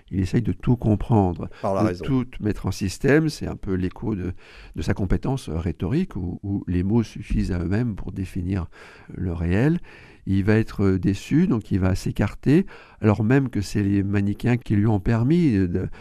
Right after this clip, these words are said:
Speaker 1: d'aller dans cette ville impériale de, de Milan, d'avoir un poste. Il a une porte d'entrée maintenant, euh,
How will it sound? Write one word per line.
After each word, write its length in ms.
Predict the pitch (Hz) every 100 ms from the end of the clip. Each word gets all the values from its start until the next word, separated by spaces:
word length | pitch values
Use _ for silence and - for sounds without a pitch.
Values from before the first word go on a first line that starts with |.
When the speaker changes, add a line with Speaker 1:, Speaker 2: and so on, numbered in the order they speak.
| -
Speaker 1:
d'aller 440 | - 95 101 95 113
dans 100 | 98
cette 200 | - 98
ville 180 | 98 95
impériale 600 | 92 92 87 92 95 90
de, 180 | 92 - - - -
de 120 | - 95
Milan, 420 | 92 110 127 151
d'avoir 440 | 110 82 87 87
un 80 | 92
poste. 460 | - 123 143 151 - _
Il 200 | 98 92
a 220 | 90 90
une 200 | 87 95
porte 260 | - 98 -
d'entrée 520 | 95 95 - 107 104
maintenant, 500 | 92 90 - 98
euh, 60 | 90